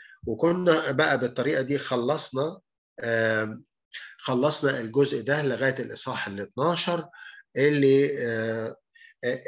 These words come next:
اتحرقت فيه أورشليم، فارق مجد ربنا الهيكل، و-، آآ، ربنا ادّى وعد بالعودة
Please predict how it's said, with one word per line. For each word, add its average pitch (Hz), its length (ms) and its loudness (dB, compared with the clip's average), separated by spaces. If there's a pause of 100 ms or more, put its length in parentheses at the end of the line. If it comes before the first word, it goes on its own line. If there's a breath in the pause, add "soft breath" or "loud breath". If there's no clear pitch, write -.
اتحرقت 156 520 2
فيه 135 80 -2
أورشليم، 127 500 -4
فارق 147 440 0
مجد 123 240 -6
ربنا 110 400 -6
الهيكل، 117 520 -6 (400 loud breath)
و-، 113 240 0
آآ، 120 880 0
ربنا 120 400 0
ادّى 117 320 -4
وعد 110 480 0
بالعودة 120 720 0